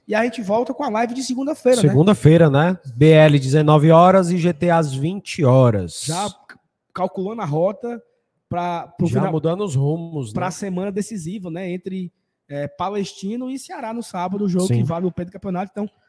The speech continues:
Speaker 1: esse é o nosso pré-, pós-jogo do primeira, primeiro
Speaker 2: E
Speaker 1: confronto.
Speaker 2: e, Sal, deixa eu só ler um superchat que o B L recebeu aqui.
Speaker 1: Vai.
Speaker 2: Diz assim, ó, o Igor diz assim, ó, Fernando Miguel não foi bem em nenhum clássico, porque ele hoje, porque só temos o Kennedy no Campeonato Cearense, né?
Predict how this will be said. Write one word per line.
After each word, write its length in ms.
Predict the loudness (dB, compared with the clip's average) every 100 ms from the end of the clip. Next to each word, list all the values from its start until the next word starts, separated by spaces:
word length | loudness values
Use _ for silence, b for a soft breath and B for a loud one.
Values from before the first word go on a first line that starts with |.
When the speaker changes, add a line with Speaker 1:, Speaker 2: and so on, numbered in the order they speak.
| _ _ -6
Speaker 1:
esse 240 | -4 -4
é 40 |
o 20 | -6
nosso 220 | -10 -8
pré-, 200 | -8 -8
pós-jogo 600 | -2 0 2 2 2 -2
do 120 | -6
primeira, 320 | -6 -6 -8
primeiro 400 | -10 -12 -8 -2
Speaker 2:
E 120 | 2 2
Speaker 1:
confronto. 420 | 0 -8 -10 -14 _ _ -6
Speaker 2:
e, 100 | -4
Sal, 260 | 2 4 4
deixa 200 | 2 0
eu 40 |
só 180 | 0 0
ler 100 | 0
um 80 | -4
superchat 520 | -4 -2 0 0 -2
que 120 | -4
o 20 |
B 120 | 0
L 180 | 2 4
recebeu 500 | 2 2 -2 0 0
aqui. 300 | 0 -2 -2
Speaker 1:
Vai. 260 | -2 -4 -10 -6
Speaker 2:
Diz 100 | -4
assim, 280 | -4 -2
ó, 180 | -2 -2 -2
o 180 | -4 -2
Igor 240 | -2 -4
diz 100 | -4
assim, 220 | -6 -8 -10
ó, 120 | -8
Fernando 380 | -4 -2 -2 -4
Miguel 320 | -4 -4 -4
não 120 | -6
foi 200 | -4 -4
bem 300 | -4 -6 -6
em 20 |
nenhum 300 | -6 -6 -8
clássico, 680 | -10 -2 0 0 -2 -8 -12 -4
porque 280 | -4 -4 -6
ele 200 | -2 0
hoje, 420 | 2 0 -2 -12 _ _ _ _
porque 180 | -10 -6
só 140 | -4
temos 480 | -4 -4 -4 -8 -8
o 60 | -10
Kennedy 520 | -4 -4 -2 -4 -4
no 60 | -6
Campeonato 520 | -4 -4 -4 -6 -6
Cearense, 540 | -4 -2 -2 -6 -8
né? 180 | -10 -10